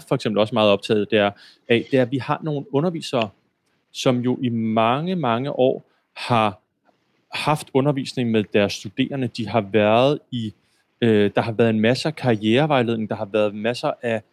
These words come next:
overvejelser, som måske er lidt, øh,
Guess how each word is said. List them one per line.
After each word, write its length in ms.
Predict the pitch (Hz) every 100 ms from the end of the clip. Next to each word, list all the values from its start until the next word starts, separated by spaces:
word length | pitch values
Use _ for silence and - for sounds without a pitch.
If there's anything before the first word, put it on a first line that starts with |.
| _ _ _
overvejelser, 600 | 123 147 147 107 110 123
som 280 | 113 - 117
måske 400 | 113 104 - 190
er 120 | 156 151
lidt, 460 | 135 160 - _
øh, 580 | 151 131 117 107 101 95